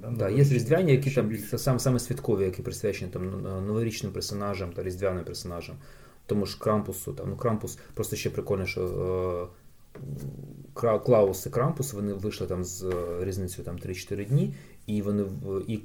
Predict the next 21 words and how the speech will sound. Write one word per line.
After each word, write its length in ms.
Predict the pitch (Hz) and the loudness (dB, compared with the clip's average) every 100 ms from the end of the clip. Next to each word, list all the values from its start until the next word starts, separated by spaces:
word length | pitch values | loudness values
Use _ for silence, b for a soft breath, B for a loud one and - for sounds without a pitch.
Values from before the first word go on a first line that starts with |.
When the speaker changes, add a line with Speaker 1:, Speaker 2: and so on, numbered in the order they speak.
| - | -8
Speaker 2:
Ніч 240 | 110 113 - | -4 -4 -2
Крампуса 500 | 117 131 143 135 95 | 2 4 4 4 0
вийшов 580 | 92 120 - 131 - - - | 2 0 4 2 0 -10 -6
на 160 | 104 98 | -2 0
Ніч 200 | 95 98 | 0 -2
Крампуса, 540 | 113 98 - - - | 0 0 -2 -6 -6
ви-, 140 | 87 | -6
вийшов 380 | 85 104 107 98 | -4 -4 -2 -4
саме 340 | - 107 120 120 | 0 2 2 2
шостого, 500 | - 101 - 90 85 85 87 87 87 87 | 2 2 4 2 2 0 -2 -2 -2 -2
е, 40 | 87 | 0
грудня, 400 | 107 147 143 131 B B | 2 4 4 2 B B
коли 220 | - 98 | -4 -2
відбувається, 760 | 95 92 95 107 113 - - 95 92 87 85 | 0 0 2 6 6 2 -4 0 2 2 0
е, 300 | 85 85 90 | -2 -4 -4
Ніч 200 | 92 95 | -4 -4
Крам-, 560 | - 90 85 - 92 - | -2 -2 -2 -6 -6 -4
е, 40 | |
Ніч 120 | 101 107 | -6 -2
Крампуса. 440 | 98 85 - - | -2 -4 -8 -12
Це 160 | - | -6